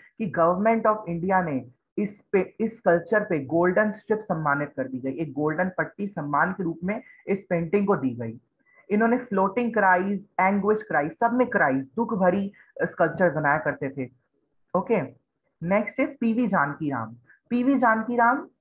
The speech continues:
influenced by, इनके अंदर नाम में ही लग रहा है कि ये traditionalist होंगे, जानकी, श्री राम जानकी। तो ये पीवी जानकी राम, अ, ट्रेडिशनलिस्ट थे बहुत बड़े, influenced by tradition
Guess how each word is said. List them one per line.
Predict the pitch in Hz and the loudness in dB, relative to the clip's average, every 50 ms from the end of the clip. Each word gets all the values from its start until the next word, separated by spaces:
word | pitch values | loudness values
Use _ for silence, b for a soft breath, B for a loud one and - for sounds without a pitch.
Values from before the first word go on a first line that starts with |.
| _ _ _ b b b b - 208 | _ _ _ b b b b -4 -2
influenced | 220 214 208 254 254 254 269 269 240 214 | -2 -2 0 2 4 4 4 4 4 2
by, | 214 233 226 247 262 | 4 4 4 4 2
इनके | - 226 214 - 262 | 0 -2 -2 -2 0
अंदर | 254 269 262 | 0 0 0
नाम | 233 190 156 151 170 190 | 2 2 2 4 4 2
में | 202 220 226 | 2 2 2
ही | 214 | 2
लग | 185 165 170 | 2 2 2
रहा | 185 202 | 2 2
है | 220 208 | 2 0
कि | 233 | -2
ये | 233 226 | -4 -2
traditionalist | 233 214 165 165 170 180 180 - 208 202 196 190 190 - 165 | 2 2 2 2 2 0 -2 -2 -2 0 0 -2 -2 -4 -6
होंगे, | 143 143 156 143 | -6 -4 -4 -4
जानकी, | 127 156 147 151 165 170 - - 147 135 | -2 0 0 0 0 -2 -4 -6 -6 -6
श्री | 135 - 156 170 175 | -6 -6 -6 -4 -2
राम | 156 151 160 165 165 | 0 0 0 0 -2
जानकी। | 156 156 139 143 147 139 - - 135 139 139 - B B B B B B 190 B - | -2 -2 -2 -2 -2 -6 -6 -6 -6 -6 -6 -8 B B B B B B -12 B -2
तो | 202 202 202 | 2 2 2
ये | 202 214 233 | 2 2 -2
पीवी | 226 233 - 214 208 226 240 | -2 -4 -4 -2 -2 0 0
जानकी | 208 233 208 208 208 202 220 | 2 2 2 2 0 -2 0
राम, | 214 226 240 294 320 | 2 2 2 2 2
अ, | 277 - | 0 -2
ट्रेडिशनलिस्ट | 190 - - 185 185 185 196 214 214 - 240 240 240 233 226 233 - 185 | -2 -2 -2 -2 0 0 0 0 -2 -2 -2 0 0 -2 -2 -4 -8 -10
थे | 170 - 147 147 | -8 -6 -6 -4
बहुत | 143 135 135 135 139 | -4 -2 -4 -4 -2
बड़े, | 151 156 208 254 - 190 | -2 -2 0 0 0 0
influenced | 190 196 196 - 220 233 233 233 226 233 | 0 0 0 -2 -2 0 0 0 0 2
by | 233 233 226 | 2 0 2
tradition | 226 202 175 190 208 196 - 240 | 0 0 0 0 -2 -2 -2 -2